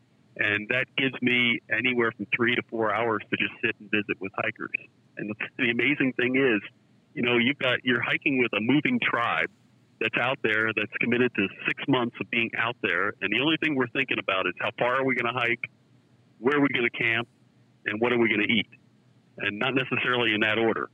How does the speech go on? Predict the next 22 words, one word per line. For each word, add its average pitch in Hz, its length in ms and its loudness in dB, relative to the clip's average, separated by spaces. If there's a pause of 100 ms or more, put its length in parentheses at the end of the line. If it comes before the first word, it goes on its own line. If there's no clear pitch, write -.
(640)
And, 113 300 0
uh, 104 240 0 (220)
so 156 80 2
you 160 160 4
have, 175 200 0 (140)
you, 180 240 2 (100)
you 156 240 -2
basically 175 640 0
in, 147 240 0 (180)
in 151 120 0 (140)
three 233 240 2
or 190 80 -4 (100)
four 180 200 2
days, 160 340 2
you 170 100 -2
can 220 160 -2
develop 147 500 -2
a 117 60 0 (160)
deeper 151 320 -2
relationship 120 800 0 (100)
with 95 200 -8
people 78 420 -4